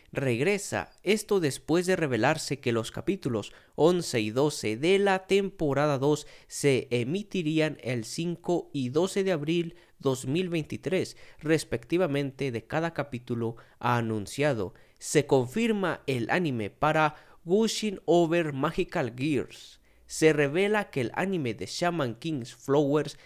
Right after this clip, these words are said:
se estrenará en algún momento del año dos mil veinticuatro, específicamente en el mes de enero, sin un día específico por el momento, y además se revela su primera imagen promocional. ¿Lo esperan?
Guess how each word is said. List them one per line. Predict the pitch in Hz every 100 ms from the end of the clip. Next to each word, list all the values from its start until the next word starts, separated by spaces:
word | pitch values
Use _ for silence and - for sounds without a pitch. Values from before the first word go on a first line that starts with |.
| - -
se | - 196
estrenará | 196 - 156 135 117 127 -
en | 127 127
algún | 110 123 185
momento | 185 139 143 143 - 120
del | 107 117
año | 135 127 127 - - -
dos | 123 113 127
mil | 131 185
veinticuatro, | 175 151 120 - 165 156 - -
específicamente | 180 208 - 196 - 214 214 160 147 151 147 156 -
en | 147 170 175
el | 170 135
mes | 123 117
de | 117
enero, | 113 127 123 123 123 - -
sin | - 202 214
un | 175
día | 143 151 151 143 -
específico | 151 151 127 - - - - 185 - - 139
por | - 113
el | 107
momento, | 104 123 143 123 - - - -
y | 139 147
además | 139 131 196 196
se | 165
revela | 139 123 143 147 151
su | - 214 208
primera | 175 139 147 151
imagen | 123 127 123 123 123 - _ _
promocional. | 123 120 120 110 107 101 - 87 98 131 104 120 _ _
¿Lo | 101 98
esperan? | - - 117 156 202 226